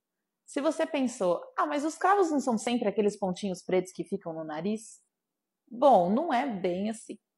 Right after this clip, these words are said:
Existem dois tipos de cravos. Os cravos brancos aparecem quando há excesso de produção de sebo na pele. Esse excesso de sebo entope os poros e, com isso, nascem os cravos brancos ou cravos fechados.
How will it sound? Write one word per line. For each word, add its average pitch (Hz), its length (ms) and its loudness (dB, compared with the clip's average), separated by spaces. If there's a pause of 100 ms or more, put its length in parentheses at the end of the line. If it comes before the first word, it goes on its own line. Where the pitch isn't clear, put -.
(240)
Existem 220 500 2
dois 247 340 6
tipos 233 280 -2
de 226 100 -2
cravos. - 640 -14
Os 262 60 -14
cravos 294 360 6
brancos 175 520 2
aparecem 202 640 4
quando 180 340 0
há 185 280 6
excesso 240 360 0
de 214 120 -4
produção 220 480 0
de 240 120 2
sebo 226 260 0
na 233 120 0
pele. - 180 -10 (880)
Esse 349 240 6
excesso 185 380 2
de - 80 -14
sebo 165 520 -2
entope 226 540 2
os 170 80 -8
poros - 460 -6 (240)
e, 233 80 -2
com 262 160 2
isso, 240 340 -4
nascem 220 420 2 (120)
os 220 140 -4
cravos 170 320 4
brancos 214 400 2 (200)
ou 214 540 6
cravos 175 360 4
fechados. - 720 -4